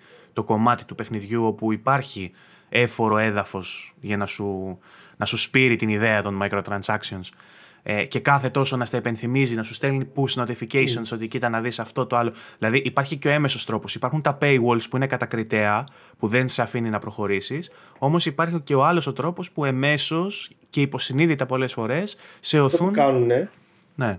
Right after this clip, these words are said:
Speaker 2: είναι, είναι αυτό ακριβώς που λες. Αυτό που κάνουνε πάρα πολύ έντονα είναι ότι πάντα στο tutorial σου χρησιμοποιούν πραγματάκια ή δυνάμεις που στις δίνουν πρώτη φορά τζάμπα,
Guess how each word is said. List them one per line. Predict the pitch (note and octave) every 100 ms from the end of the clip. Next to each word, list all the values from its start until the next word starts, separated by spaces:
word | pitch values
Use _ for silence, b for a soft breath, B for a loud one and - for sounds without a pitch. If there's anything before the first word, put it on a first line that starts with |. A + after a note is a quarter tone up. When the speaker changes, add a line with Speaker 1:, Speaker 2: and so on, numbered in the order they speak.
| _
Speaker 2:
είναι, | - F3 G3 F#3+
είναι | F#3
αυτό | F#3+ -
ακριβώς | G3 G3 G3+ -
που | F3
λες. | B2+
Αυτό | C3+ F3
που | -
κάνουνε | C#3 D3+
πάρα | D#3 D3+
πολύ | D3+ B2+ B2+
έντονα | A2 A2+ A#2 D3+
είναι | E3+
ότι | F3 E3
πάντα | E3+ F3
στο | E3 C#3 A#2+
tutorial | D#3 D#3+ D#3+
σου | -
χρησιμοποιούν | C#3 C3 B2+ E3 E3+
πραγματάκια | E3 C#3 A#2+ B2+ D3+ D3+
ή | C#3
δυνάμεις | C#3 C3 C#3 D3+
που | C#3+
στις | B2+ B2
δίνουν | D3 D3+
πρώτη | C#3+ C#3
φορά | C3 C3
τζάμπα, | B2 A2+ G#2+ A2